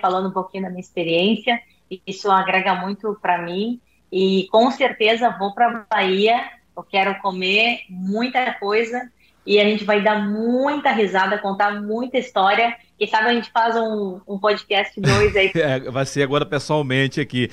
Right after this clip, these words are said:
Speaker 2: Mas você já comeu acarajé aqui já da Bahia?
Speaker 1: Não, eu já comi acarajé aqui em Porto Alegre, mas eu tenho certeza que não vai ser
Speaker 2: É
Speaker 1: igual
Speaker 2: diferente.
Speaker 1: que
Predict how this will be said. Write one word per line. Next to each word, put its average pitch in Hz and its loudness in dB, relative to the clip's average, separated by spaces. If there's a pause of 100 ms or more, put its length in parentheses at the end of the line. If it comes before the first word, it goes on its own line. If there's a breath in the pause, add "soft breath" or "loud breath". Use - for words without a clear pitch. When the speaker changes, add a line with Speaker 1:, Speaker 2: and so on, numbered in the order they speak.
(240 loud breath)
Speaker 2:
Mas 123 0
você 190 -2
já 196 2
comeu 196 4
acarajé 180 4
aqui 175 -2
já 170 6
da 165 6
Bahia? 160 4 (1200)
Speaker 1:
Não, 185 4
eu 185 2
já 196 2
comi 220 0
acarajé 247 0
aqui 254 -4
em 294 -8
Porto 285 -2
Alegre, 247 0
mas 220 0
eu 214 0
tenho 240 -2
certeza 262 0
que 262 -6
não 254 2
vai 247 2
ser 247 -2
Speaker 2:
É 240 0
Speaker 1:
igual 185 4
Speaker 2:
diferente. 104 2
Speaker 1:
que - -10